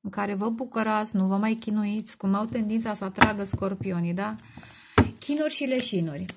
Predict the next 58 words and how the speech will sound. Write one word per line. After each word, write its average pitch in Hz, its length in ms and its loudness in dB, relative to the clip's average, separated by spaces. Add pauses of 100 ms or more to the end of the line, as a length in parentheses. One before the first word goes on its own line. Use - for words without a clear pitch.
la 240 160 -6
capătul 233 400 -6
s-, 226 120 -8
e, 220 220 -2 (360)
chinuri 370 340 4
și 330 120 2
leșinuri 285 440 2
la 214 120 -2
capătul 233 380 -6
setului 220 340 -4
de 190 160 -2
cărți, - 260 -6
trei 240 140 -4
de 240 120 -2
sp-, - 160 -6
ă, 220 280 -2
zece 233 240 -4
de 233 100 -2
spade, 247 440 -2
da? 185 180 0
Moartea 202 420 2
și 320 160 0
renașterea 311 460 0
este 220 180 -6
despre 202 260 -8
care 226 180 -2
am 220 80 2
vorbit. 214 380 -4
Ia 247 120 0
uite, 262 180 -2
și 196 160 -2
moartea 285 580 -2 (340)
reapare 220 680 -2 (320)
într-o 294 400 2
relație 320 420 2
cu 180 160 -4
un 233 120 6
suflet 277 340 -4
pereche, 294 420 0
dintr-o 196 340 0
altă 269 220 0
viață, 202 300 -2
din 190 180 0
copilărie. 247 640 0
Și 202 120 -4
din 233 200 0
copilărie, 247 460 -2
dacă 254 240 -4
este, 254 180 -4
poate 233 300 -6
să 220 100 -4
fie 214 140 -4
tot 233 140 -4
dintr-o 196 260 -2
altă 185 180 -2
viață, 175 280 -4
adică 190 260 -6
se 196 180 -6